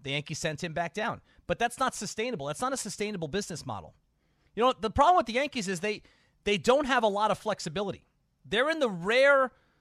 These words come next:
situation of they have spent a lot of money,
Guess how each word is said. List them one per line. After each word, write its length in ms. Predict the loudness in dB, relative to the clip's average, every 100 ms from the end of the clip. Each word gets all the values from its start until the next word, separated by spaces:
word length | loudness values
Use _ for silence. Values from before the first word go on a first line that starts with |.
| _ _
situation 800 | -8 -6 -4 -2 -2 -2 -2 -4
of 160 | -4 0
they 200 | -2 -2
have 280 | -4 -4
spent 520 | -4 -6 -2 -2 -2 -4
a 100 | -2
lot 400 | -2 -2 -4 -2
of 140 | -2 -2
money, 400 | -2 -2 -4